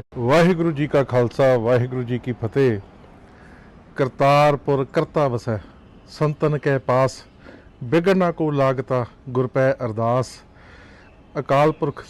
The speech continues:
ਸਾਚੇ ਪਾਤਸ਼ਾਹ ਦੀ ਬੜੀ ਰਹਿਮਤਾਂ ਹੋਈਆਂ। ਤੁਹਾਡੀਆਂ ਸੰਗਤ ਜੀ ਅਰਦਾਸਾਂ ਨੂੰ ਬੂਰ ਪਿਆ।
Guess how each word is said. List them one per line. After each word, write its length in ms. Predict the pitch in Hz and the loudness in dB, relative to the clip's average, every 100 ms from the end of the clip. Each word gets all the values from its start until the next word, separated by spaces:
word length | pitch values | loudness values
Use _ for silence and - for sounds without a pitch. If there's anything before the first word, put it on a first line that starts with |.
| - | -2
ਸਾਚੇ 380 | 139 135 156 147 | -2 -2 -2 -2
ਪਾਤਸ਼ਾਹ 440 | 143 135 - 135 | 0 -2 -2 -4
ਦੀ 120 | 131 | -2
ਬੜੀ 240 | 123 127 123 | -4 -2 -2
ਰਹਿਮਤਾਂ 400 | 120 127 143 135 | -2 -4 -4 -4
ਹੋਈਆਂ। 300 | 120 113 110 - - - - - - - | -2 -4 -6 -10 -20 -20 -20 -20 -20 -4
ਤੁਹਾਡੀਆਂ 380 | 135 139 151 143 | -2 0 0 0
ਸੰਗਤ 320 | 143 135 131 | -2 -2 -2
ਜੀ 240 | 147 143 - - - 139 | -2 -4 -6 -20 -8 -4
ਅਰਦਾਸਾਂ 460 | 123 151 - 170 | 2 0 2 0
ਨੂੰ 140 | 160 127 | 0 -2
ਬੂਰ 200 | 139 127 | -2 0
ਪਿਆ। 260 | 127 113 | 0 -2